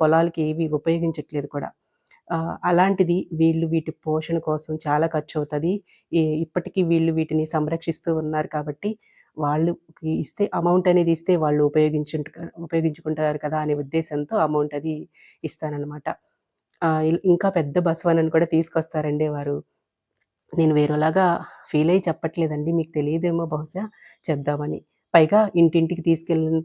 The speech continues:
వెళ్ళినప్పుడల్లా అందరూ అవే పెడతా ఉంటారు. ఒక్కొక్కసారి అసలు అవి తినవు కూడా. ఆ, అందుకని చెప్పి అమౌంట్ రూపంలో ఇస్తే వాటికి ఏది అవసరమో అవి తీసుకుంటారు కదా, అందుకోసం అనమాట.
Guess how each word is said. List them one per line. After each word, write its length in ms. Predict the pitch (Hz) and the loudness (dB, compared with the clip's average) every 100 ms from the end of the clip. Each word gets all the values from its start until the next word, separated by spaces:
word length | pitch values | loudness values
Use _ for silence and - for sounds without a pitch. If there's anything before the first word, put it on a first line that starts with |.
| - | -4
వెళ్ళినప్పుడల్లా 560 | 156 156 160 160 156 165 | -4 0 0 2 0 0
అందరూ 360 | 147 151 196 | 0 0 0
అవే 180 | 170 160 | 0 0
పెడతా 360 | 170 156 - 156 | -2 -4 -4 -6
ఉంటారు. 340 | 151 147 147 | -6 -10 -6
ఒక్కొక్కసారి 460 | 156 - 151 160 156 | -6 -4 -6 -4 -6
అసలు 180 | 160 165 | -6 -4
అవి 220 | 160 151 | -4 -6
తినవు 360 | - 143 143 160 | -8 -6 -4 -4
కూడా. 260 | 170 147 - _ _ _ _ - 156 | -6 -6 -8 _ _ _ _ -8 -4
ఆ, 220 | 143 143 | -4 -2
అందుకని 360 | 156 151 156 151 | -2 0 -2 -2
చెప్పి 180 | 147 175 | -4 -2
అమౌంట్ 320 | 175 160 165 | 0 2 2
రూపంలో 260 | 170 165 160 | 0 0 -2
ఇస్తే 340 | 156 - 240 233 _ - | -2 -4 -6 -6 _ -8
వాటికి 360 | 156 151 147 156 | -2 -2 0 0
ఏది 180 | 156 | 2
అవసరమో 400 | 156 147 - 151 | 0 -4 -6 -6
అవి 100 | 147 | -6
తీసుకుంటారు 540 | 147 147 - 143 143 143 | -4 -8 -6 -8 -6 -8
కదా, 240 | 143 165 233 _ _ _ - | -6 -8 -8 _ _ _ -6
అందుకోసం 500 | 143 - 147 - 151 | -4 -4 -8 -8 -8
అనమాట. 340 | 147 143 139 | -8 -8 -6